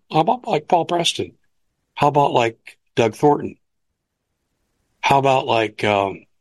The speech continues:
any of them? Sarah Westall? Hmm? Celeste?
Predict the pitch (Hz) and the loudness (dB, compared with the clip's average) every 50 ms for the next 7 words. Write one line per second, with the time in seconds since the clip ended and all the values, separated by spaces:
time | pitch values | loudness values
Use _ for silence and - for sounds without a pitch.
0 | _ _ _ _ _ _ _ _ _ _ _ _ _ _ _ _ _ _ - - | _ _ _ _ _ _ _ _ _ _ _ _ _ _ _ _ _ _ -14 -14
1 | _ _ _ _ _ _ _ _ _ _ _ _ _ _ _ _ - - 135 131 | _ _ _ _ _ _ _ _ _ _ _ _ _ _ _ _ -2 0 0 0
2 | 117 107 98 - 98 87 - _ _ _ _ _ _ - - - - 139 131 123 | 0 -2 -4 -6 -10 -18 -18 _ _ _ _ _ _ -2 2 2 4 4 4 4
3 | 117 120 135 135 - - 151 151 165 185 - _ _ _ _ _ _ _ _ _ | 4 2 2 0 0 0 0 0 0 -2 -8 _ _ _ _ _ _ _ _ _
4 | _ _ _ _ _ _ _ _ _ - 135 131 160 190 208 208 - _ _ _ | _ _ _ _ _ _ _ _ _ -2 0 0 2 0 -2 -4 -8 _ _ _
5 | - - - - 107 110 127 180 180 - - - - - | 0 0 2 2 2 2 2 2 0 -2 -4 -4 -8 -20